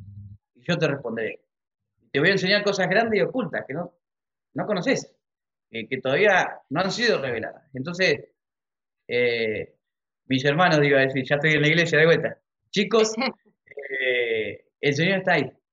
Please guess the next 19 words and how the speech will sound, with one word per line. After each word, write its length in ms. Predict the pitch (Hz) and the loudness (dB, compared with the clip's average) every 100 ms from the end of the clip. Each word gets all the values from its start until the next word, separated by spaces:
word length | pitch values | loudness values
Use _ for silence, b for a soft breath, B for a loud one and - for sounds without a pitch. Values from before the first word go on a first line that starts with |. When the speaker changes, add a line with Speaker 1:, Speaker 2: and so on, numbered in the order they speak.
| _ _ _ _ | _ _ _ _
Speaker 1:
Está 280 | - 127 156 | -10 -4 0
ahí 280 | 165 208 226 | 2 0 -4
esperando 680 | 139 139 160 202 240 277 277 - _ | -4 0 2 2 2 0 -2 -10 _
y 100 | 139 | -2
dándonos 640 | 151 208 220 220 226 220 - _ _ 139 | 0 0 0 0 0 -2 -10 _ _ -2
la 60 | |
invitación. 460 | 160 156 165 214 160 | 0 2 0 0 -4
Dice, 200 | 151 135 | -4 -2
"Clama 300 | 196 247 190 | 0 0 0
a 40 | |
mí, 120 | 135 110 _ | -2 -6 _
te 80 | 123 | -6
estoy 140 | 180 | -2
esperando, 320 | 202 220 170 | 2 2 2
estoy 340 | - _ - 156 | -2 _ -10 -8
esperando 540 | 185 208 185 156 - _ _ - | -4 0 0 0 -4 _ _ -14
escuchar 400 | 160 139 175 - | -8 -2 0 0
tu 100 | 135 | -4
voz". 200 | - _ | -6 _